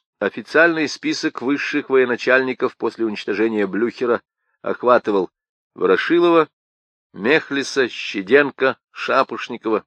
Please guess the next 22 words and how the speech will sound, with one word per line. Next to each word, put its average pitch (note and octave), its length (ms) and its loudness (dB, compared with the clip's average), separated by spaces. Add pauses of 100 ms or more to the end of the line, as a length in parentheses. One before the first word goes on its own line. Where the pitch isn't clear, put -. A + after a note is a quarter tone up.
Буденного, C3 680 0 (140)
Кулика, A2 600 0 (440)
Тимошенко. G2+ 640 -6 (1500)
Впервые F#3+ 760 2
оперативники E3+ 760 0
Н D#3+ 160 0
К D3+ 140 -2
В C#3+ 100 4
Д, B2+ 320 4
проводившие B2 720 -2
террор, A#2+ 520 4
заняли B2 600 4
места A2+ 720 2 (100)
выше G#2 680 -4
оставшихся G2+ 960 -2
в F#2 60 -6
живых F#2 300 -4
строевых F#2+ 460 -8
командиров. F#2+ 640 -12 (1400)
Через F2+ 320 -10
несколько F3+ 540 0
недель E3+ 500 2